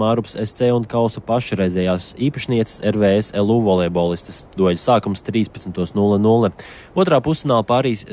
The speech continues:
spēkiem mērosies iepriekšējās sezonas finālistes, R S U M S G volejbolistes un V K Jelgava. Abas komandas pusfinālā tikās jau pirms gada. Šī mača sākums piecpadsmitos trīsdesmit. Savukārt kungi uz parketa dosies vakarā.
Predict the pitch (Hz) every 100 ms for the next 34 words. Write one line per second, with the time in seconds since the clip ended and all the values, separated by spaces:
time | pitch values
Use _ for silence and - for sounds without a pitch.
0 | 104 - 117 117 101 107 110 110 - 107
1 | - 123 110 104 107 95 117 104 101 -
2 | 156 107 92 90 95 - - 95 95 107
3 | 104 101 98 95 127 139 143 127 123 120
4 | 120 - 107 120 139 101 95 92 90 95
5 | 101 95 85 80 - - - 185 160 -
6 | 160 123 107 135 - 110 101 92 110 95
7 | - 90 90 90 82 101 101 82 - -
8 | - 85 85 85 - 95 - 87 - 123
9 | - 92 92 82 87 - 107 95 82 -
10 | 87 - - - - - 175 160 - 120
11 | 113 135 139 165 147 147 139 123 113 127
12 | - 131 - 85